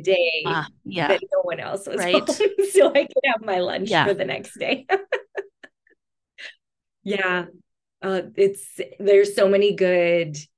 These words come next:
Speaker 1: it's really cool because those things, I don't ever, I feel like Simply Supper was, like, kind of that first idea, and you still had to go pick it up, but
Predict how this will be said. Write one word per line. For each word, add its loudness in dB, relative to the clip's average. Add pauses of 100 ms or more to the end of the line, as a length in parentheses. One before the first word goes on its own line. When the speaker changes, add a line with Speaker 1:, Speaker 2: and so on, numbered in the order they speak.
(260)
Speaker 1:
it's -12
really 2
cool 0
because 0
those 4
things, -10 (440)
I 2
don't 2
ever, 0
I -2
feel 0
like -4
Simply -4
Supper -8
was, -6
like, -6
kind -8
of -10
that -10 (140)
first -6
idea, -2 (140)
and -8
you -6
still 0
had 0
to -14
go -6
pick -10
it -6
up, -4 (360)
but -2